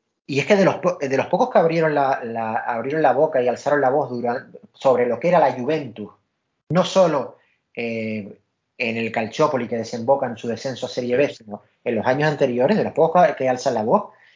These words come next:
Speaker 1: es Maradona con su eterno debate norte-sur
Speaker 2: Sí, sí, sí.
Speaker 1: y, y Zeman, de los pocos.
Speaker 2: Sí, cierto.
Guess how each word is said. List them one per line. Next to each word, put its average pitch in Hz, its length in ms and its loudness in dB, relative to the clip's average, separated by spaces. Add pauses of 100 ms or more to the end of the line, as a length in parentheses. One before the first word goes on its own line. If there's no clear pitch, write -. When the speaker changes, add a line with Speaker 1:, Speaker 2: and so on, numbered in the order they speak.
(160)
Speaker 1:
es 156 200 2 (400)
Maradona 143 640 4
con 135 120 -6
su 135 140 -10
eterno 156 320 0
debate 143 320 2
norte-sur 151 640 -4
Speaker 2:
Sí, - 80 -20 (300)
sí, - 160 -16
sí. 226 280 -2 (160)
Speaker 1:
y, 139 140 -12
y 131 40 -10
Zeman, 165 440 -2 (220)
de 151 100 0
los 143 100 -2
pocos. 277 440 0 (160)
Speaker 2:
Sí, - 180 -16 (260)
cierto. - 380 -12